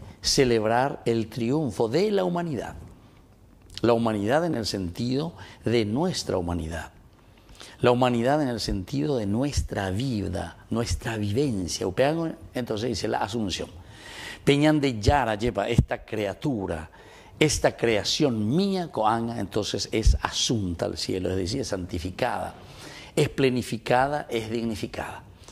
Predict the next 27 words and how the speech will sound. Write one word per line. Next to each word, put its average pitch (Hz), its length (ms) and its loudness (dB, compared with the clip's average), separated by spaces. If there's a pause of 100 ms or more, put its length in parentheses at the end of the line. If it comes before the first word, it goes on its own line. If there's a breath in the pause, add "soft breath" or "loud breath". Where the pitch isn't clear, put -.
(480 loud breath)
Upear 110 340 4
entonces 104 380 -2
este 98 200 -2
día 131 200 0
lleva 107 360 -4
con 95 160 -4
esta 87 480 -4 (240 loud breath)
gran 117 260 2
solemnidad 92 540 0
de 104 80 0
la 92 80 0
asunción 92 440 -4
de 92 80 -2
María 90 640 -2
a - 60 -2
los 92 140 -2
cielos. 107 420 -4 (540 loud breath)
Pidamos 131 420 4
también 139 320 0
por 160 100 -2
nuestra 107 240 0
propia 98 300 0
dignificación, 90 800 -4 (640 loud breath)
por 117 100 4
nuestra 113 220 0
propia 110 320 0
santidad 98 720 -4